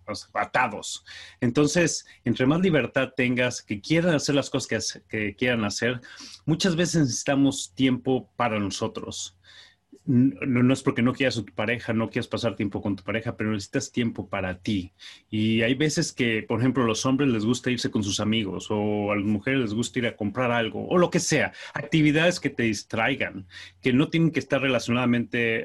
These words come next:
am, bueno, atadas a tu pareja. Tienes que tener esta libertad de hacer cosas que te gustan, que, am, muchas veces no están involucradas con tu pareja.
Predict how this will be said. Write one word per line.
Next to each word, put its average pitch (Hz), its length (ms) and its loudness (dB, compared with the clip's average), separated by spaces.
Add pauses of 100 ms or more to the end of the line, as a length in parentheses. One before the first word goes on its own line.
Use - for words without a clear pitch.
am, 101 460 -2 (160)
bueno, 95 240 -4 (380)
atadas 117 640 0
a 101 100 -4
tu 104 380 -4
pareja. 120 520 -2 (320)
Tienes 180 200 2
que - 80 -12
tener 147 140 4
esta 143 160 0
libertad 107 640 0 (420)
de 104 320 -2
hacer 131 340 -2
cosas 135 320 -2
que 110 120 -4
te 101 140 -4
gustan, 117 460 -2
que, 107 480 -2 (280)
am, 107 400 -6
muchas 131 320 -2
veces 127 460 -2
no 123 200 4
están 127 260 -2
involucradas 110 460 0
con 107 120 0
tu - 80 -10
pareja. 117 320 -4